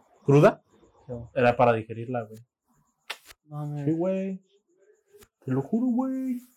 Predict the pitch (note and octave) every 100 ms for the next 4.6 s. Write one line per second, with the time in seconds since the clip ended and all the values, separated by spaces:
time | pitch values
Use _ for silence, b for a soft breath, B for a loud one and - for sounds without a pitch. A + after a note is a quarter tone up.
0 | - C3+ D3 D3 D#3+ D#3+ D#3+ D#3 D#3 D3+
1 | D3+ C3+ B2+ C#3+ C#3+ C3+ C#3+ C#3 - B2
2 | B2+ C3 A2 G#2 A2 - _ _ _ -
3 | B2 B2 C#3+ C3 A2+ A#2 C3 B2 A2 C3
4 | B2 A2 D3+ C3+ B2+